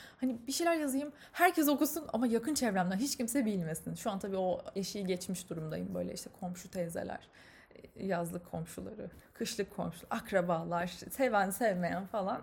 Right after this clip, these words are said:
e, herkes muhtemelen Instagram'ı takip ediyor. E, günlerde dedikodular dönüyor. E, neyse oraya geçelim. O eşiği geçtim dediğim gibi. Ama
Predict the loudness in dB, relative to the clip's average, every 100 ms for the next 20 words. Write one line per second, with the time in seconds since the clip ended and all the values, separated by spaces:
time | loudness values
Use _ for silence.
0 | -4 -4 -2 -4 -6 -4 -6 -6 -6 -6
1 | -4 -4 -6 -4 -4 -4 -4 -2 -4 -4
2 | -6 -6 -4 -4 -4 -6 -16 -10 -2 2
3 | 2 2 2 0 0 0 -2 -4 0 0
4 | 0 0 -2 -2 -6 -8 -20 -20 -20 -20
5 | -16 -10 -4 -2 0 -2 0 2 2 0
6 | -2 -4 -4 -8 -20 -20 0 2 4 4
7 | 4 6 6 4 -2 -2 0 0 -2 -2
8 | -4 -6 -8 -14 -20 -20 -16 0 2